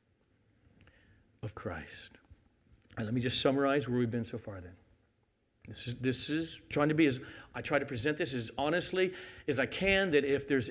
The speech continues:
any Roman Catholic who actually believes this, they would say, "Yes, you've represented correctly. This is how it works." The baker bakes the bread and the wafers, unleavened.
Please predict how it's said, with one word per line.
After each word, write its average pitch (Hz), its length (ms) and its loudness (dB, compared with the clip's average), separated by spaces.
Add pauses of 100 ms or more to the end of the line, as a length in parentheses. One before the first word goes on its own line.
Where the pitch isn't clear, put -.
any 170 600 2
Roman 143 320 2
Catholic 165 340 2
who 147 180 2
actually 139 300 0
believes 156 280 2
this, 170 100 0
they 139 160 2
would 127 100 0
say, 131 100 -2
"Yes, 127 360 0
you've 120 160 -2
represented 110 560 -6
correctly. 120 800 2 (220)
This - 200 -10
is 131 120 -6
how 131 260 0
it 127 80 2
works." - 460 -10 (680)
The 127 180 -2
baker 160 680 6 (600)
bakes 147 400 6
the 151 100 4
bread 156 520 6 (340)
and 151 120 -4
the 151 60 4
wafers, 147 640 4 (280)
unleavened. 139 760 2